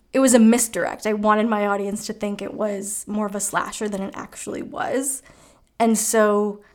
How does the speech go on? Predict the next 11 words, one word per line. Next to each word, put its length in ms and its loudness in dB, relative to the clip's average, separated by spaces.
during 260 2
crowdfunding, 1000 4
I 80 0
leaned 320 2
into 220 0
that 160 -2
a 40 -2
lot, 540 0
but 140 -2
then 280 -2
during 600 -6